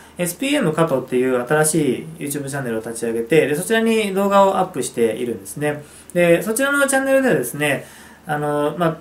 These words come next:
トレーニングの解説動画だったりとか、あと、えー、トレーニングを行う上で僕が大切だと思う考え方などについて、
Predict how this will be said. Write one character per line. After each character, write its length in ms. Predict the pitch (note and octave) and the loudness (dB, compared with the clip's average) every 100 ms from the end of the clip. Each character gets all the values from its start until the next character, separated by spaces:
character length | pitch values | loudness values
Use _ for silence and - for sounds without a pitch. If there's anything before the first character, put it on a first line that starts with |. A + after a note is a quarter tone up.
| - | -6
ト 80 | G3 | -2
レ 80 | |
ー 20 | F#3+ | 0
ニ 60 | |
ン 60 | D3 | 0
グ 60 | |
の 120 | A#2+ A#2 | -2 -4
解 160 | C3 | -6
説 200 | C3 B2+ | -8 -6
動 100 | C3 | -2
画 60 | A#2 | -2
だ 40 | |
っ 60 | A2+ | -4
た 80 | G#2+ | -10
り 80 | |
と 80 | A2+ | -10
か、 320 | C#3 D#3+ - | 0 2 2
あ 40 | F3 | 0
と、 280 | C#3+ A#2+ - - - - - | 2 0 -2 -14 -20 -20 -8
え 160 | C#3+ | -8
ー、 40 | C#3 | -2
ト 80 | |
レ 60 | F#3 | 0
ー 40 | |
ニ 80 | E3 | 0
ン 20 | |
グ 80 | C#3 | 0
を 20 | |
行 80 | D3 | -2
う 140 | D3 D3+ | 2 2
上 80 | |
で 100 | C3 | 2
僕 220 | B2 B2+ C#3 | -2 -4 -2
が 180 | C#3 C3+ | -2 -2
大 140 | D3 | -6
切 160 | D3 C#3+ | -6 -8
だ 100 | C#3 | -6
と 140 | A#2+ | -4
思 240 | D3+ D#3+ | 4 4
う 20 | - | 4
考 100 | C#3 | -2
え 100 | C3+ | -4
方 220 | C3 - A2+ | -4 -4 -4
な 80 | A2+ | -4
ど 80 | |
に 80 | G#2+ | -8
つ 120 | G#2 | -8
い 80 | A2+ | -8
て、 380 | A2 E3 E3 D#3 | 2 4 4 2